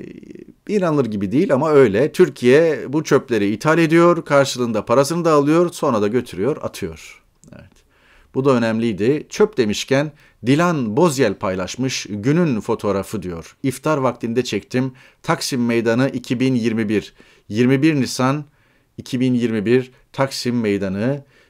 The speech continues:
Bir çöp işçisi ya da çöplerden topladığı atıklarla hayatını sürdürmeye çalışan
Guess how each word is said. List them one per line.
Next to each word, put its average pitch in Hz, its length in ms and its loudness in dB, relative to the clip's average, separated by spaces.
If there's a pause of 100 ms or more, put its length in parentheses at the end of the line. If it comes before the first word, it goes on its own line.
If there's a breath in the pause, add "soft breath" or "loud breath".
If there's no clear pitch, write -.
(140 soft breath)
Bir 117 460 0
çöp 185 300 0
işçisi 151 640 -2 (480 soft breath)
ya 135 180 4
da 135 300 4
çöplerden 143 800 2 (1400)
topladığı 127 520 2
atıklarla 135 520 0
hayatını 113 440 0
sürdürmeye 110 520 -4
çalışan 117 560 -4